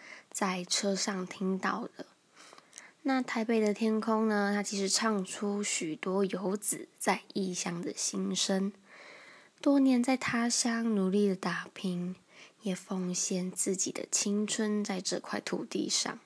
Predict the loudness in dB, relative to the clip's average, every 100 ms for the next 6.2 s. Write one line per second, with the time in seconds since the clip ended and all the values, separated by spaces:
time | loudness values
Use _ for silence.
0 | _ _ -20 -20 -20 -20 -16 -6 -2 0
1 | 0 0 0 -2 -2 _ _ _ -8 -6
2 | -6 -10 _ _ _ _ -20 -20 -20 -20
3 | -6 -2 2 2 4 4 4 4 4 2
4 | -2 -6 _ _ _ -6 0 0 2 2
5 | 2 0 -2 -2 -4 -2 0 0 -2 -4
6 | -4